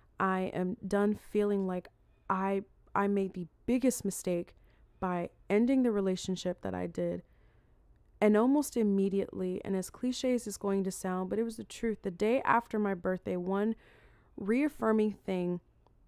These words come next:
that he did, he was like, "You have to change, Heather. I got you. I need you to calm down, calm the heck down at that. I need for you to trust me,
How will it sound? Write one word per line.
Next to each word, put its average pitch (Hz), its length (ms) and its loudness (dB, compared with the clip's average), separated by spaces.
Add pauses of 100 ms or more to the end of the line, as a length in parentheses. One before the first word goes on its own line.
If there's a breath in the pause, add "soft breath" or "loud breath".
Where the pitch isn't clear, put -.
(480)
that 214 160 0
he 214 200 -4
did, 196 240 0
he 214 160 -4
was 202 180 -2
like, 180 240 -4
"You 220 60 -8
have - 380 -2
to - 80 -16
change, 190 420 -2
Heather. 175 380 -8 (1200)
I 466 160 12
got 523 280 6
you. 175 220 0 (420)
I 254 140 6
need 330 240 6
you 294 80 4
to 233 60 2
calm 277 420 4
down, 269 480 4 (540)
calm 214 240 0
the 208 100 2
heck 233 280 -2
down 269 280 2
at 190 140 0
that. 170 300 -2 (640)
I 240 100 8
need 285 260 4
for 247 120 -6
you 226 220 0
to 190 180 -4
trust 233 500 0
me, 185 340 2